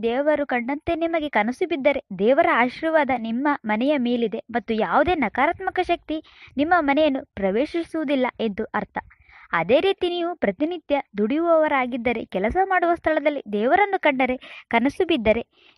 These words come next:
ನೀವು ಇನ್ನು ಬಹಳ ಕಷ್ಟಪಟ್ಟು ದುಡಿದು ನಿಮ್ಮ ಜೀವನವನ್ನು ರೂಪಿಸಿಕೊಳ್ಳಬೇಕು ಎಂದು ಅರ್ಥ.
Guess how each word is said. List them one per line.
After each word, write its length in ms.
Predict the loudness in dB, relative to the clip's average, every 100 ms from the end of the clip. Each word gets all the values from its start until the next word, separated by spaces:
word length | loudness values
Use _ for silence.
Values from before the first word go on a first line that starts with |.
| -4
ನೀವು 240 | -4 -4 -2
ಇನ್ನು 160 | 2 2 2
ಬಹಳ 200 | 2 2 2
ಕಷ್ಟಪಟ್ಟು 500 | -2 0 0 0 -2 -4
ದುಡಿದು 300 | -2 -2 -2
ನಿಮ್ಮ 220 | -2 0 2
ಜೀವನವನ್ನು 560 | 4 2 2 2 0 -2
ರೂಪಿಸಿಕೊಳ್ಳಬೇಕು 1000 | -4 -2 -2 -4 -2 0 0 -2 -8 -6 -4
ಎಂದು 280 | -4 -2 -2
ಅರ್ಥ. 220 | -2